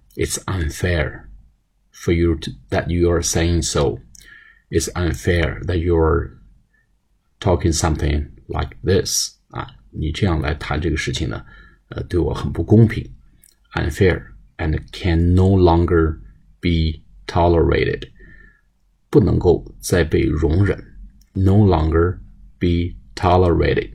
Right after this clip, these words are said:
我们可以说，“Your behavior can no longer be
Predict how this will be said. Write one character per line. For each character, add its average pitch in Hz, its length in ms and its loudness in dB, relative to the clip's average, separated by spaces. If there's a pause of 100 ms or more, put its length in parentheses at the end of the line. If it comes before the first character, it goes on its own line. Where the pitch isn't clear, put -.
(400)
我 87 60 -6
们 85 100 -2
可 - 80 -2
以 78 60 0
说， 73 160 -2
“Your 95 600 4
behavior 95 760 0 (920)
can 92 280 4
no 92 100 6
longer 82 640 2 (360)
be 78 380 0